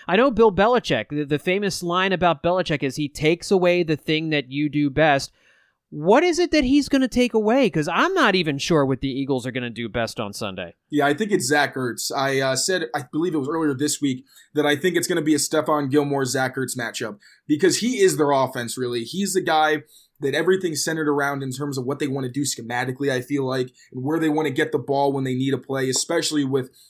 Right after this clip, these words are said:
Speaker 2: the, uh, the depth problems they're having right now with all these injuries. And with Ertz and his versatility and his ability as a receiver,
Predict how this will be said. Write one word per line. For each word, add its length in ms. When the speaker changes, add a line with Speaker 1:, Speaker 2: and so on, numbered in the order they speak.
Speaker 2:
the, 320
uh, 140
the 120
depth 300
problems 260
they're 100
having 220
right 180
now 220
with 120
all 100
these 220
injuries. 500
And 400
with 200
Ertz 320
and 180
his 200
versatility 680
and 80
his 120
ability 400
as 80
a 40
receiver, 680